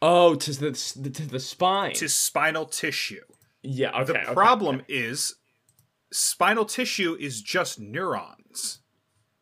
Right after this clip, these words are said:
Speaker 2: And you can't repa-, you can't, like,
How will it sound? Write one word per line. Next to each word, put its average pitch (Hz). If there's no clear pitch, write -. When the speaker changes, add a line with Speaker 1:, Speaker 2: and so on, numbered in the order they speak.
Speaker 2:
And 143
you 151
can't 208
repa-, -
you 165
can't, -
like, 175